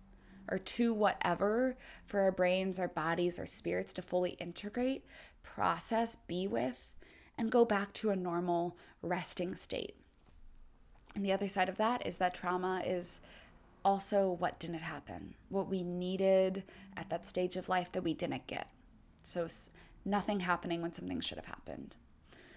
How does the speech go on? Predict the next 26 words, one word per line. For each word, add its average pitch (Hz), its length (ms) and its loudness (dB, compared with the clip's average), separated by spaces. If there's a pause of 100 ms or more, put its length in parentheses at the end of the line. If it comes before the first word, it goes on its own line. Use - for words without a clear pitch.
(200)
And 190 120 -4
the 202 60 -2
last, 220 600 2
trauma 196 240 -2
is 185 120 -4
a 190 40 -4
psychic 196 460 -4
wound 180 340 -2
that - 120 -6
leaves 180 200 -2
a 170 40 -6
scar. 95 500 -2 (520)
It 175 80 -8
leaves 185 200 2
an 180 80 -2
imprint - 680 -4 (540)
in 170 80 -8
your 160 80 -6
nervous 196 340 0
system, 190 340 -2
in 190 100 -4
your 90 120 -8
body, 185 440 2
in 180 120 -4
your - 120 -8
psyche. 202 760 0